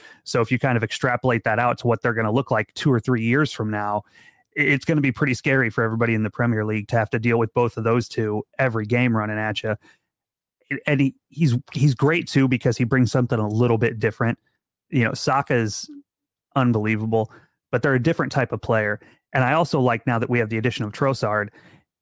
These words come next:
he's gonna benefit a lot from the fact that he's deputizing Martinelli,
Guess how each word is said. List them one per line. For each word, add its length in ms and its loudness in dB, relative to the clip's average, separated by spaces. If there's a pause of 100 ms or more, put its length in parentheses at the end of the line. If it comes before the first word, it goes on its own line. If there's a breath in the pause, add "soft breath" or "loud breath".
(840)
he's 280 0
gonna 180 0
benefit 340 0
a 40 2
lot 300 0
from 120 -2
the 80 0
fact 260 -2
that 100 -2
he's 280 -4
deputizing 580 0
Martinelli, 640 0